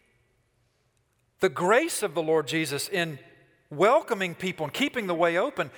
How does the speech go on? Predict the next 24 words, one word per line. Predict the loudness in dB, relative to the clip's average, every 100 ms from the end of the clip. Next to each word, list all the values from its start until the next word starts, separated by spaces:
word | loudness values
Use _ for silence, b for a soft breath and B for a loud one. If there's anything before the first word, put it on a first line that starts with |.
| B -2
but | 2
there's | 0 0 2
also | 2 2 0 0
a | -2
prosecution | -2 -2 -2 -6 -8 -4 -2 -2 -2 -6
of | -2 2 2 2
the | -2
nations | 0 -2 -2 -4 -2 -2
at | -2 -2
the | -4
same | -2 -4 -4
time | -4 -2 -2 -4 -2
through | -2 0
the | 0
witness | 0 0 -2 -4 -6 -4 -6 -8 -10 B B 2
of | 2 2
the | -4
church | -2 0 0 0 -4
in | -4 -2
the | -2
world, | 0 2 2 2 0 -4 B B B B B B B B B 4
urgently | 4 4 -2 -2 -2
bearing | 2 2 2 0 0
witness | -2 -2 -2 -4